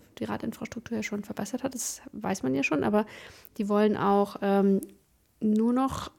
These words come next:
recycelbare und recycelte Materialien zulassen. Also dann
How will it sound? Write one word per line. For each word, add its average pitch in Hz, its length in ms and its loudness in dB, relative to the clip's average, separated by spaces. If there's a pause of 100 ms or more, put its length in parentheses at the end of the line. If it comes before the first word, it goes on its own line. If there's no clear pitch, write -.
recycelbare 226 1300 4 (920)
und 277 300 8
recycelte 220 600 0
Materialien 196 1000 2 (300)
zulassen. 175 600 0
Also 170 220 0
dann 175 300 2